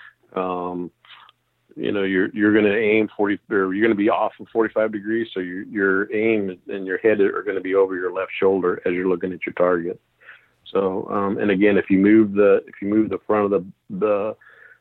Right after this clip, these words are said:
bow left or right, you wanna turn your head in the same direction. So the, if you're, you know, keeping in mind the, the whole torso, upper torso moving, your head's gonna move with it.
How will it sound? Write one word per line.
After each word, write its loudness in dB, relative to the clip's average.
bow 6
left 0
or -8
right, -4
you -12
wanna -10
turn -4
your -8
head -4
in -12
the -12
same -2
direction. -4
So -2
the, -8
if -6
you're, 0
you -6
know, -6
keeping 4
in 2
mind 2
the, -2
the 0
whole 2
torso, 2
upper -8
torso 0
moving, -4
your -2
head's 2
gonna -2
move -2
with -2
it. -14